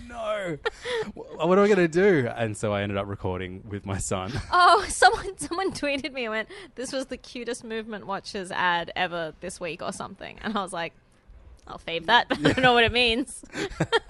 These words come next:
Speaker 1: This is a deep reference to something
Speaker 2: Yeah.
Speaker 1: that I may not
Speaker 2: I was
Speaker 1: have
Speaker 2: like,
Speaker 1: said.
Speaker 2: "I've forgotten everything."
Speaker 1: Yeah. So, uh, shouts to, uh, both Archie and Matilda who
Speaker 2: Oh,
Speaker 1: starred,
Speaker 2: now,
Speaker 1: who, who, who, who helped
Speaker 2: oh.
Speaker 1: sell watches last
Speaker 2: Now I
Speaker 1: week.
Speaker 2: do. <laughs>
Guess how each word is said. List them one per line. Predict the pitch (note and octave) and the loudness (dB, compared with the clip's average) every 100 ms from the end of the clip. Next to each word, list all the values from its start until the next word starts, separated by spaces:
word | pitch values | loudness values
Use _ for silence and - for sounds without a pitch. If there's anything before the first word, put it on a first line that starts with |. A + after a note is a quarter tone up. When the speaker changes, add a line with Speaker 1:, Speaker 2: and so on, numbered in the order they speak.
| - - - - G#4 G4 - - | -4 -4 -8 -8 -8 -6 -6 0
Speaker 1:
This | F3 | 2
is | |
a | A#2+ | 2
deep | G#2+ B2 A#2+ | 2 0 2
reference | A2+ - A#2+ - | 2 2 -4 -2
to | A2+ | -2
something | G#2 A2 G#2+ | 0 0 2
Speaker 2:
Yeah. | G#2+ | 2
Speaker 1:
that | G2+ G2 | 2 0
I | |
may | G2+ | -2
not | G#2 | 0
Speaker 2:
I | |
was | G2+ | 2
Speaker 1:
have | A#3 | 4
Speaker 2:
like, | |
Speaker 1:
said. | A#3+ | 4
Speaker 2:
"I've | B2 | 2
forgotten | A#3+ G#3 F3 | 2 0 0
everything." | F3 G#3 F3+ G3 - G#3+ | -4 -4 -6 -8 -14 -8
Speaker 1:
Yeah. | - E2+ - - | -8 -8 -10 -18
So, | - G2+ | -6 -4
uh, | G2 G#2 G#2 | -2 -2 -2
shouts | - A#2 - | 2 0 2
to, | A2+ G2+ | 0 2
uh, | G2 | 0
both | G#2 A#2 | 2 2
Archie | A#2 A#2 - | 4 2 2
and | A2+ A2+ | 0 0
Matilda | - G2 F#2+ G2+ | -2 -4 -2 2
who | |
Speaker 2:
Oh, | B3 | 6
Speaker 1:
starred, | C4 G2+ | 6 6
Speaker 2:
now, | G2+ - | 4 4
Speaker 1:
who, | A2+ G2+ | 2 2
who, | G#2 | 2
who, | G2+ - | 4 4
who | A#2+ A2 | 6 6
helped | A2+ G#2+ | 6 4
Speaker 2:
oh. | - | 2
Speaker 1:
sell | A2 G#2 | 2 4
watches | G2+ G#2+ G2 F2 | 2 -2 -6 -6
last | F#2 G2+ G3 | -6 -4 -2
Speaker 2:
Now | |
I | G3+ | -4
Speaker 1:
week. | - C#4 - - - - - | -2 -2 -4 -10 -16 -10 -4
Speaker 2:
do. | - | 0
<laughs> | G#4 | 0